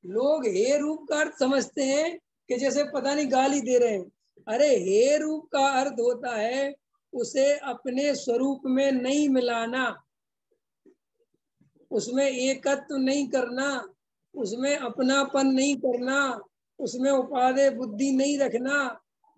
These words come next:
बस इसका नाम हे है। हे का मतलब ये नहीं कि कहीं छोड़ो, कहते छोड़ना क्या है,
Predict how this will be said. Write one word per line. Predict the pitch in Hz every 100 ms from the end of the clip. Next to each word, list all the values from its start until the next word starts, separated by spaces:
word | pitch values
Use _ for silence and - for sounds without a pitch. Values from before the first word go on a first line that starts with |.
| -
बस | 247
इसका | 262 - 302 294
नाम | 302 294
हे | 254 285 294
है। | 269 403 - _ _ _ _ _ _ _ - _
हे | - 208 254
का | 285 311
मतलब | 311 330 330 320
ये | 330
नहीं | 370
कि | 440 440
कहीं | 381 359
छोड़ो, | 254 302 339
कहते | 285 277 381
छोड़ना | - 233 269 359
क्या | 381 392
है, | 349 190 -